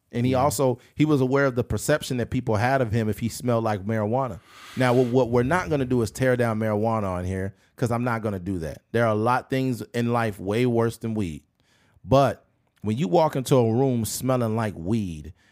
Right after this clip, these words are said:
Speaker 1: people don't respect that, especially in a place of business.
Speaker 2: Mm-hmm.
Speaker 1: When it's in a place of business where hundreds of millions of dollars are being exchanged and you are walking in there and you wanna be seen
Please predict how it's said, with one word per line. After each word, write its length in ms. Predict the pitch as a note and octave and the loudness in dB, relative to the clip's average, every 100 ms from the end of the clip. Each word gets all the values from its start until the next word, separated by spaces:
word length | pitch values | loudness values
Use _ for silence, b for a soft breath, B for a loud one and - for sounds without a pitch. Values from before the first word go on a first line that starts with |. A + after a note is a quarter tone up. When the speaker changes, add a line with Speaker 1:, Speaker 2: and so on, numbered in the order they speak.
| b - | b -10
Speaker 1:
people 580 | - D#3+ - A2 G2 - - | -4 -4 -2 -2 -4 -8 -6
don't 220 | B2+ A2+ | -4 -4
respect 440 | E2+ F2 - D#2+ - | -6 -8 -6 -8 -8
that, 180 | B1 - | -14 -8
especially 520 | G#2 - E3 F3 D3+ | -8 0 0 2 -2
in 80 | C3 | -2
a 40 | |
place 340 | A2 - C3+ A2 | -4 -2 -2 -2
of 180 | D2 - | -8 -6
business. 520 | G#2 F2+ - - - | -8 -8 -16 -18 -10
Speaker 2:
Mm-hmm. 280 | A2 G2 G2 G2+ b b | -8 -6 -8 -10 b b
Speaker 1:
When 160 | - B2+ | -4 -2
it's 100 | C#3+ | 0
in 80 | F3 | 0
a 60 | |
place 300 | C3 E3 E3 | 2 2 2
of 160 | C3+ G#2 | 0 0
business 420 | C3+ C#3+ C#3+ C#3 | 0 0 0 -2
where 140 | G2+ E2 | -4 -2
hundreds 400 | B2+ C#3+ C#3 G#2 | 0 2 0 -2
of 80 | |
millions 400 | F#2 A#2+ C#3 C3 | -2 -2 0 0
of 100 | A2 | -2
dollars 460 | G2 C3 C3 C3 C3 b b - | 0 2 2 0 -2 b b -4
are 100 | F#2+ | -4
being 480 | F#2 C3 B2+ A#2+ A2 | 2 2 4 0 -2
exchanged 880 | F#2+ - - D3+ E3 E3+ E3+ F3 - b b b | -8 -8 -2 0 2 2 0 -4 -10 b b b
and 220 | - G2+ | -6 -2
you 220 | A2+ C3 C3 | 0 0 0
are 260 | A2 G2+ | 2 2
walking 600 | G2 F#2 G#2 C#3+ D#3+ C#3+ | 0 -2 2 2 2 -2
in 180 | C#3+ E3 | -2 0
there 280 | E3 F3 F3 | 0 0 0
and 260 | F3+ A2 A2 | -2 -4 -2
you 80 | |
wanna 240 | A#2+ C3 A#2+ | 0 0 0
be 180 | A2 A2 | -4 -6
seen 640 | - C3+ D3 D3+ D3+ D3 | -6 -6 -2 -2 -2 -4